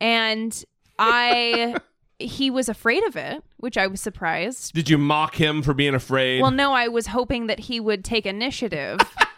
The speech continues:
Speaker 1: <laughs> and kill the spider. But
Speaker 2: You're relying on the child to protect you.
Speaker 1: Well, when I saw that he was afraid, I realized, "Uh,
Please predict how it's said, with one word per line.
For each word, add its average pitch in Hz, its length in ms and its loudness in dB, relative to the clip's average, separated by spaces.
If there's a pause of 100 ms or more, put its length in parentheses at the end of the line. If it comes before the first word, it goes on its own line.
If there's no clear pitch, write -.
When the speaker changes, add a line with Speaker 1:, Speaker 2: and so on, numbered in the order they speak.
Speaker 1:
<laughs> - 440 -4
and 220 440 4 (140)
kill 330 340 4
the 233 100 0
spider. 151 640 -4 (580)
But 247 360 4 (100)
Speaker 2:
You're 262 220 4
relying 202 580 4
on 170 140 2
the 151 100 2
child 156 680 2
to 123 100 0
protect 131 440 2
you. 107 280 2
Speaker 1:
Well, 269 180 4
when 277 120 2
I 262 100 2
saw 269 280 2
that 269 120 -4
he 254 160 -2
was 233 140 -4
afraid, 311 380 0
I 240 100 2
realized, 208 680 0
"Uh, 214 280 -4